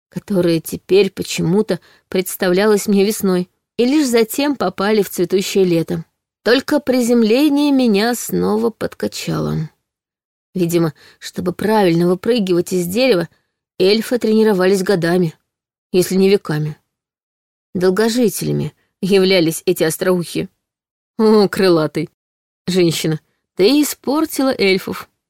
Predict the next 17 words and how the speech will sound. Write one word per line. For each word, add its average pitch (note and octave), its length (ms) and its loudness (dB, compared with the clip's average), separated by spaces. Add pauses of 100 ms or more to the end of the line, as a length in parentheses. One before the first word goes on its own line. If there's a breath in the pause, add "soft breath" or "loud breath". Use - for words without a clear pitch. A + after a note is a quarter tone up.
(360)
Задорно F3 540 2
хохотнул F3 580 0
Рейтар, E3+ 460 0 (260 soft breath)
помогая F3+ 500 2
мне G3 140 4
подняться F#3 460 -2
на E3+ 160 2
ноги. E3+ 320 -2 (580)
На F3 200 0
этот B3 340 0
раз C4 300 0
поползновений G3+ 920 0
с G#3 100 -6
его G3+ 300 -2
стороны F3 360 -2
не F#3+ 100 2
случилось, F3 720 -2